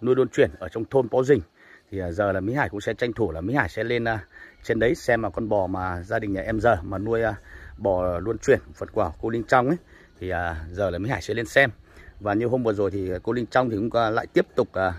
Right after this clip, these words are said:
gửi cho Mỹ Hải là mua thêm, à, một con nữa nhé quý vị. Và tổng hiện giờ là, ờ, của cô Phương với lại là cô Linh Trong là vẫn còn ba con bò. Thế cho nên là đang, à, bị, à, dịch viêm da nổi cục ở chó bò như vậy thì, à, cũng rất là nguy hiểm.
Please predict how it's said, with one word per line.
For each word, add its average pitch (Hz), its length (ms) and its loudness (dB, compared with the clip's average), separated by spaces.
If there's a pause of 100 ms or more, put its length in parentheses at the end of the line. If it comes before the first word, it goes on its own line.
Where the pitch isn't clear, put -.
gửi 101 180 -4
cho 107 100 -4
Mỹ 110 140 -2
Hải 123 220 -2
là 92 60 -8
mua 107 240 -2
thêm, 117 220 0
à, 110 100 0 (380)
một 101 180 -4
con 127 180 4
nữa 127 60 2
nhé 143 180 4
quý 135 80 0
vị. 123 180 0 (440)
Và 95 200 0
tổng 90 280 2
hiện 90 180 -4
giờ 98 180 0
là, 90 260 -2 (440)
ờ, 92 140 -4
của 95 200 0 (120)
cô 143 120 6
Phương 151 300 6 (100)
với 120 120 0
lại 107 100 0
là 90 100 -8
cô 123 100 2
Linh 120 140 -2
Trong 131 280 0
là 90 120 -6
vẫn 110 160 -6
còn 95 200 -4
ba 107 120 0
con 117 180 0
bò. 117 180 4 (100)
Thế 104 120 -6
cho 110 80 -4
nên 110 140 -2
là 95 100 -2
đang, 113 220 -4
à, 110 120 0 (540)
bị, 85 200 -4
à, 85 260 -2
dịch 101 280 -6
viêm 117 220 0
da 123 160 6
nổi 107 200 0
cục - 180 -4
ở 80 160 -6
chó 110 120 -2
bò 104 180 4
như 107 120 -2
vậy 117 200 4 (140)
thì, 92 100 -6
à, 85 120 -4
cũng 110 180 -8
rất 156 120 4
là 143 60 2
nguy 104 180 -2
hiểm. 113 140 2